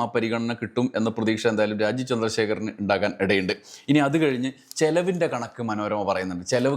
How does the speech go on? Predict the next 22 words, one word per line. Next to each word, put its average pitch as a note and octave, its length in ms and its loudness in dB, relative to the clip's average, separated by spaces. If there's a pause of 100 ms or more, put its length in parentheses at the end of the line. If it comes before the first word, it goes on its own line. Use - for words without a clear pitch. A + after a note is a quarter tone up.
കംപ്ലീറ്റ് B2+ 640 0
കേന്ദ്രവും, A2+ 380 0 (340)
ഏഹ്, F#2 140 2
ഒക്കെയാണ് A2 380 0 (100)
എന്നാണല്ലോ. G2 300 0
അപ്പോൾ F#2+ 180 -8
കേരളത്തിന് B2+ 400 0
അതിൽ A#2 180 2
റോളൊന്നുമില്ല. G#2+ 460 0 (380)
ഏഹ്, G2 220 0 (300)
ഇതൊക്കെ A#2+ 340 2 (380)
എന്തായാലും A#2+ 400 2
നടക്കും. G2+ 320 -4 (200)
കുഞ്ഞാലിക്കുട്ടി A#2 520 0 (240)
നാഷണൽ G#2+ 320 0
ഹൈവേൻ്റെ A#2 380 2
കാര്യം G#2+ 240 0
പറഞ്ഞ G#2 200 -2
പോലെ F#2+ 180 -4
അതൊക്കെ C3+ 280 -2
ബി B2 180 2
ജെ C#3 80 2